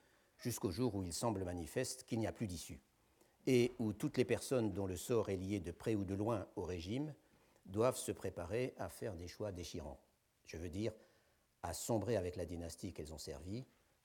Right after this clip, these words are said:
ou à se rallier au nouveau régime. Et puisque j'étais parti de cela, ce sentiment de crise dynastique qui se répandait de façon à la fois insidieuse et angoissante parmi les élites de la fin des Ming,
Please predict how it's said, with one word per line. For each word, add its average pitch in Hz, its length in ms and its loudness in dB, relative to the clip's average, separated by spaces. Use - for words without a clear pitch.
ou 127 260 2
à 90 80 -4
se - 140 -4
rallier 90 320 0
au 98 100 -2
nouveau 92 200 -2
régime. 73 380 -4
Et 120 80 0
puisque 156 220 2
j'étais 156 220 8
parti - 260 4
de 92 120 0
cela, - 380 0
ce - 140 -8
sentiment 156 440 4
de 110 80 2
crise 123 280 -4
dynastique 101 600 -4
qui - 120 -8
se - 120 -6
répandait 104 480 0
de 92 80 -4
façon 98 400 -4
à 90 60 -4
la 90 100 -6
fois 92 180 -4
insidieuse 101 800 -4
et 95 100 -4
angoissante 95 680 -4
parmi 104 240 0
les 98 220 -4
élites 101 240 -6
de 80 80 -8
la 80 100 -10
fin 85 160 -8
des 98 140 -2
Ming, 147 240 0